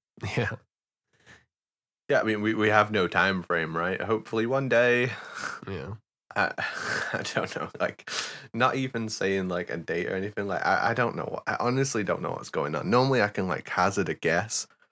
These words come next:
Speaker 2: But with this, it's just, there's just nothing to go on. It's, it's, it feels very surreal.
Speaker 1: It seems like they're just focused on other I Ps right now.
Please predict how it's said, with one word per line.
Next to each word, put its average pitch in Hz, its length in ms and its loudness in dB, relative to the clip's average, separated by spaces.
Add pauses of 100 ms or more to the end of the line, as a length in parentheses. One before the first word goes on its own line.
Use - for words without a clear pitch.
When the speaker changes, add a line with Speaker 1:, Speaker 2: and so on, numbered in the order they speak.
(800)
Speaker 2:
But 113 100 2
with 113 180 2
this, 139 200 2
it's - 160 -6
just, - 340 -6 (520)
there's - 160 -8
just - 240 -6
nothing 113 320 -2
to 101 120 -6
go 82 200 2
on. 92 180 0
It's, - 360 -8
it's, - 320 -12
it - 80 -16
feels 107 260 -2
very 95 220 2
surreal. 78 560 -4 (180)
Speaker 1:
It 123 140 -4
seems 226 240 2
like 202 120 2
they're 131 120 2
just 110 180 0
focused 123 480 2
on 98 460 0
other 110 260 2
I 95 140 4
Ps 98 360 -2
right 87 160 -6
now. 87 300 -8